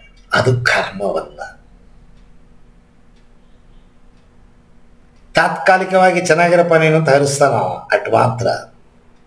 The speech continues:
ಅವರಿಗೆ cancer ಬಂದ್ಬಿಡ್ತು, ಹೆಸರಾಗಿಟ್ಟ ಇಲ್ಲ, Fourth degree cancer. ಇಷ್ಟು ಒಳ್ಳೆ ಕೆಲಸ ಮಾಡಿದವರಿಗೆ ಬರ್ಬೇಕೆ,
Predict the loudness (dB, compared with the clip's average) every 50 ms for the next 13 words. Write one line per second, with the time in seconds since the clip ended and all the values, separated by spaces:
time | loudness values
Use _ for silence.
0 | _ _ _ _ _ -20 -20 -20 -20 -20 -20 -20 -20 -20 -20 -20 -20 -20 -20 -20
1 | -20 -20 -20 -20 -20 -20 -20 -20 _ -20 -20 _ _ -20 _ _ -20 -20 -20 -20
2 | -20 -20 -20 -20 -18 -6 0 0 2 2 2 -2 -2 -2 0 0 0 0 0 0
3 | 0 0 0 -2 -4 -4 -8 -12 -14 -18 -20 -20 -20 _ _ _ -20 -20 -20 -20
4 | -20 _ _ _ _ _ _ _ _ -20 -20 -20 -20 _ -20 -20 _ _ _ _
5 | _ -20 -20 -20 -20 -20 -20 -20 _ _ -18 -8 -4 0 2 4 6 6 4 4
6 | 2 -6 -4 -2 -2 -2 -2 -6 -10 -12 -18 -20 -20 -20 -20 -20 -20 -20 -20 -20
7 | -10 -10 -10 -10 -10 -14 -20 -20 -20 -20 -20 -20 -20 -20 -20 -20 _ -20 -20 -20
8 | -20 -20 -20 -20 -20 -20 -20 _ _ _ -20 -20 -20 -20 _ _ _ -20 -20 _
9 | _ _ _ -20 _ -20 _ _ -20 _ -20 -20 _ 2 4 4 4 2 0 0
10 | 0 0 2 0 0 0 -4 -4 -2 -2 -2 -2 -2 -4 -8 -8 -8 -10 -12 -12
11 | -20 _ _ _ _ _ _ _ _ _ _ _ -20 -20 -20 _ -20 -20 -20 -20
12 | -20 -20 -20 -20 -20 -20 -20 -20 -20 -20 -20 -20 -20 -20 -20 -20 -20 -20 -20 -20
13 | -20 -20 -20 -20 _ -20 -20 -20 -20 -20 -20 -20 _ -20 -20 -20 -20 -20 -20 -20
14 | -20 -18 -8 -6 -6 -6 -4 -2 0 2 4 4 4 2 0 -4 -2 0 2 2
15 | 2 4 4 2 4 2 2 2 4 2 2 2 2 0 -2 -4 -4 -8 -14 -20
16 | -20